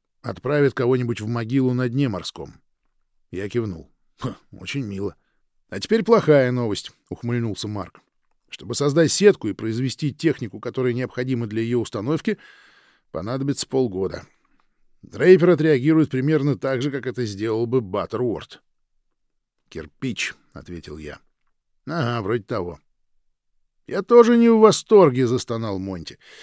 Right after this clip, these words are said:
"Значит, я застряну здесь ещё на полгода". "Не ной, ты ж бессмертный. Иди в задницу". Мы ухмыльнулись. Обычный обмен оскорблениями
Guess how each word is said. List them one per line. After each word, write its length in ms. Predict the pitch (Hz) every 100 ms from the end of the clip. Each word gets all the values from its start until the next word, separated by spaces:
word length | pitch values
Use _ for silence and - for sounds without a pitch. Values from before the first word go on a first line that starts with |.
| - - - -
"Значит, 340 | 127 127 135 -
я 160 | 175
застряну 600 | 151 165 - 175 175 170
здесь 280 | 151 160 143
ещё 320 | 151 117 165
на 140 | 170 156
полгода". 580 | 123 123 101 95 78 - _ _ _ _ _ _ -
"Не 220 | 98 131
ной, 300 | 160 165 131
ты 160 | - 104
ж 60 |
бессмертный. 760 | 104 120 - 135 135 - 85 71 _ _ _ -
Иди 240 | - 269 208
в 60 |
задницу". 600 | 80 101 95 71 - - _ _ _ _ _ _ -
Мы 100 | 208
ухмыльнулись. 640 | 175 127 104 101 82 - _ _ _ -
Обычный 460 | - 208 - 156
обмен 320 | 143 139 165
оскорблениями 840 | 147 - 110 123 175 170 151 135